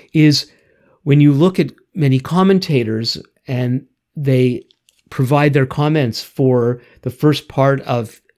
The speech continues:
chapter fifteen, verse one, where Yeshua says, "I am the true vine," they take this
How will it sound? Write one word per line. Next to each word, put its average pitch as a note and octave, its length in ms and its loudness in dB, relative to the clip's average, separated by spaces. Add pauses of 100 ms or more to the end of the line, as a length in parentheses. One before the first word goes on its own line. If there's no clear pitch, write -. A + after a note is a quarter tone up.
(180)
chapter C3 320 -4
fifteen, B2+ 360 -4
verse A2 280 -8
one, D#3+ 440 0
where A#2+ 140 -4
Yeshua A#2+ 520 -4
says, B2+ 260 -8
"I C3+ 140 -2
am B2+ 180 0
the A2+ 100 -6
true B2+ 420 -2
vine," D3+ 720 0 (580)
they D#3 140 2
take E3+ 460 -4
this E3+ 300 0